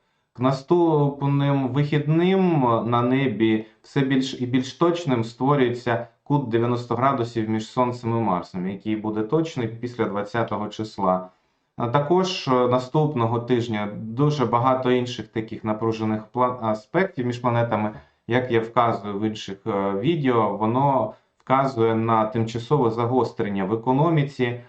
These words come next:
в політиці, а також на полі бою, також в фінансовій сфері.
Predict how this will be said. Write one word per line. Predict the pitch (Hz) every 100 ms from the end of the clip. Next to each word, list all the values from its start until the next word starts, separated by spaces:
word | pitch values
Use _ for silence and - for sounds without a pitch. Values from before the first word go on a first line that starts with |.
| _ _ _ - 101 98
в | 95 90 104 104
політиці, | 120 123 147 120 110 113
а | 104
також | 104 127 127 107 - -
на | 107 107
полі | 107 120 117 117
бою, | 101 110 101 90 87 82 - _ _
також | 104 113 135
в |
фінансовій | - 107 117 117 110 107
сфері. | 107 - - 98 90 76